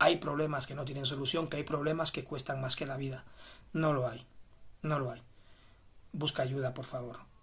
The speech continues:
¿vale? Busca ayuda. Eh, yo tengo mis redes disponibles, perdón, tengo disponibles, eh, todo, eh, los mensajes directos para intentar ayudarte en todo lo que pueda.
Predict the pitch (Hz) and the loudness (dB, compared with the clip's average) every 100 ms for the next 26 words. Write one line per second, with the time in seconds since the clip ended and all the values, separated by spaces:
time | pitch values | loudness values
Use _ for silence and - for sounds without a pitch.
0 | - 151 143 135 - - - 123 123 - | -10 -4 -4 -6 -12 -20 -10 -4 -2 -2
1 | 123 143 151 175 - - - - - - | -2 0 -2 -2 -10 -20 -20 -20 -20 -8
2 | - 170 147 139 139 143 - - - 151 | 4 6 6 4 2 0 -6 -14 -4 4
3 | 156 156 165 - - 156 156 147 143 147 | 8 8 6 0 2 4 6 4 2 2
4 | 135 131 139 147 147 160 160 - - - | 0 0 0 0 4 2 0 -8 -16 -20
5 | - - - - - - - - 135 135 | -20 -20 -20 -20 -20 -14 -6 -2 0 0
6 | 131 170 151 147 151 147 139 139 135 - | 0 4 4 8 8 8 6 4 2 -4
7 | - - - - 156 147 156 151 151 151 | -16 -20 -18 -2 0 4 4 4 4 4
8 | 143 - 170 156 151 151 - 175 156 147 | 2 4 6 8 6 4 6 8 8 6
9 | 156 151 139 135 139 - - - 170 147 | 4 2 2 0 -2 -8 -16 -4 0 2
10 | 151 156 135 135 143 151 - 170 170 143 | 4 6 4 0 0 0 4 4 6 4
11 | 135 143 139 139 143 143 139 143 147 - | 2 0 -2 -2 2 2 4 4 4 2
12 | 127 - - - - - - 156 131 123 | -6 -8 -20 -20 -20 -4 2 4 4 0
13 | 123 117 147 - - | -2 -2 -4 -4 -8